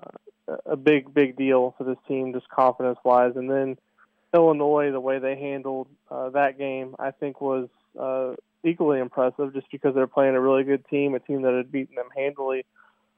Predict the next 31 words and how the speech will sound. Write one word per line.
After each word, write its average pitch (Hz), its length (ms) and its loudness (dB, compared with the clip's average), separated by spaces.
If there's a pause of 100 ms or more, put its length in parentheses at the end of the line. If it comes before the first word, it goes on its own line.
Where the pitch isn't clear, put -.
early 139 260 6
in 131 100 -2
the 127 180 -4
season. 143 500 -2 (180)
Um, 123 460 2
and 135 160 -2
then 139 100 2
Iowa, 139 320 6
obviously, 127 400 0
they 127 100 -8
played 135 240 -6
them 147 180 -6
down 127 220 -4
to 123 60 -16
the 123 80 -10
wire. 127 300 -2
So, 135 180 -4 (400)
you 170 80 -2
know, 160 60 6
I, 160 260 2 (220)
they're 190 140 4
gonna 202 160 2
be 202 300 -4
in, 165 120 -2 (260)
they 170 140 0 (100)
should 240 180 -4
be 175 140 -2
in 160 120 -2
the 143 80 -4
game 151 280 -4
with, 131 120 -6